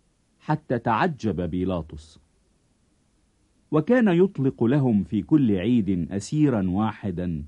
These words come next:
من طلبوه. وكان المسمى باراباس موثقًا مع رفقائه في الفتنة، الذين في الفتنة فعلوا قتلًا. فصرخ الجمع وابتدأوا يطلبون أن يفعل كما كان دائمًا يفعل لهم.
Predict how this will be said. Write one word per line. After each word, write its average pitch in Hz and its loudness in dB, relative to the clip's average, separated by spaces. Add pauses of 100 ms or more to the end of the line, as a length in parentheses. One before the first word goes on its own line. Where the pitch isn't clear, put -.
من 123 2
طلبوه. 95 -2 (1500)
وكان 226 2
المسمى 123 2
باراباس 92 0 (600)
موثقًا 185 2
مع 107 2
رفقائه 104 -2
في 92 -6
الفتنة، 90 -4 (920)
الذين 165 4
في 139 -2
الفتنة 127 2
فعلوا 107 -2
قتلًا. 73 -6 (1500)
فصرخ 185 0
الجمع 123 2
وابتدأوا 113 2
يطلبون 113 4
أن 101 2
يفعل 107 0
كما 95 -4
كان 123 0
دائمًا 101 0
يفعل 90 -4
لهم. 87 -4